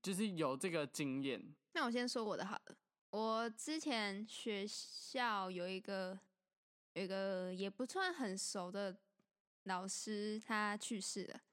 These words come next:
Speaker 1: 嗯。
Speaker 2: 然后，
Speaker 1: 嗯。
Speaker 2: 其实那个老师也没有教过我们什么，因为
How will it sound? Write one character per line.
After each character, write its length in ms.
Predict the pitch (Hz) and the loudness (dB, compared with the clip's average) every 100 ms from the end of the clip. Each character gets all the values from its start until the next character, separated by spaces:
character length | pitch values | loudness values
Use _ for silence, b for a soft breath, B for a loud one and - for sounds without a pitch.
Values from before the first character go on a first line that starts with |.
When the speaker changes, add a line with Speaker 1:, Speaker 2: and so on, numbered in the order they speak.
| _ _ _ _ - | _ _ _ _ -2
Speaker 1:
嗯。 420 | 170 147 123 147 _ | 0 0 -2 -6 _
Speaker 2:
然 140 | 185 208 | -2 2
后， 280 | 226 220 226 _ _ _ _ _ _ _ - | 2 2 -2 _ _ _ _ _ _ _ -6
Speaker 1:
嗯。 400 | 147 143 127 120 | -2 0 -2 -2
Speaker 2:
其 120 | 269 | -2
实 40 | 339 | 2
那 80 | |
个 60 | 392 | 2
老 160 | 262 214 | 2 2
师 120 | 254 | 0
也 80 | 208 | 0
没 120 | 214 | 0
有 180 | 214 180 | -2 -2
教 180 | 202 | -2
过 160 | 202 220 | -2 -2
我 60 | 196 | -4
们 240 | 165 190 | -6 -8
什 180 | - - | -8 -10
么， 180 | - - - | -12 -14 -4
因 120 | 240 | 0
为 320 | 262 269 269 | 2 2 0